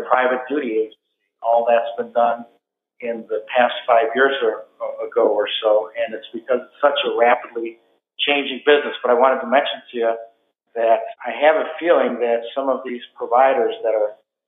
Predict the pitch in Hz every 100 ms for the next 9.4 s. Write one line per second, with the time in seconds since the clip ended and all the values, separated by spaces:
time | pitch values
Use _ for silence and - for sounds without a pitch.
0 | _ _ 131 127 120 123 123 120 117 117
1 | 120 123 - 120 117 - 123 120 - 123
2 | 117 117 - 110 - 135 - 113 127 127
3 | 120 113 _ _ _ _ _ - - 135
4 | 120 117 113 110 - _ _ _ _ 117
5 | 110 123 127 123 - 120 117 135 156 -
6 | 120 117 139 131 123 - 123 139 151 107
7 | - 131 - 104 - 127 127 131 120 -
8 | _ _ _ _ 165 165 127 123 123 147
9 | 190 131 -